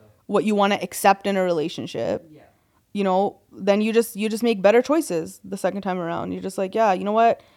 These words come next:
Speaker 1: I can't be with a guy who focuses too much on his career because I, I just, I need that person to spend more time with me." And then when you meet the next person, then you know what you want, what you don't want.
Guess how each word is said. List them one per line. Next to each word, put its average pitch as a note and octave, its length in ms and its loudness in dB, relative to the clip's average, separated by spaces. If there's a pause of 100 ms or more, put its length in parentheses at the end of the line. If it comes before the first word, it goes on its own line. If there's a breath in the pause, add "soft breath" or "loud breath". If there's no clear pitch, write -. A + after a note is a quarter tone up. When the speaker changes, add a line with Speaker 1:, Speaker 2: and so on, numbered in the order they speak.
(160 soft breath)
Speaker 1:
I - 80 -8
can't G#3+ 300 0
be G#3 80 -4
with F#3+ 140 0
a F#3+ 40 -2
guy F3+ 340 2
who F3 460 -6 (600 soft breath)
focuses G3+ 320 4
too G#3+ 120 -2
much G3+ 140 -2
on G#3 120 2
his G#3 100 -4
career A#3+ 400 2
because F#3 260 -2
I, F3+ 260 2 (200)
I F3 140 0
just, F3+ 400 -8
I F3 100 -2
need F#3 240 -4 (300)
that F#3+ 200 4
person G3+ 220 -6
to G3 80 -4
spend G3+ 220 -2
more G#3 100 2
time A#3+ 200 0
with F#3+ 140 -2
me." D#3 200 -8 (320 soft breath)
And G3+ 100 2
then F#3+ 160 2
when F#3+ 140 0
you F#3+ 80 0
meet F#3+ 220 -2
the G3+ 60 0
next G3+ 200 -2
person, A3 240 0
then F#3+ 100 -2
you G3+ 140 0
know A#3+ 180 4
what E3+ 300 -2
you F#3+ 100 -4
want, F3 240 -2
what F#3+ 80 -4
you F3+ 60 -8
don't G#3 180 -2
want. - 240 -8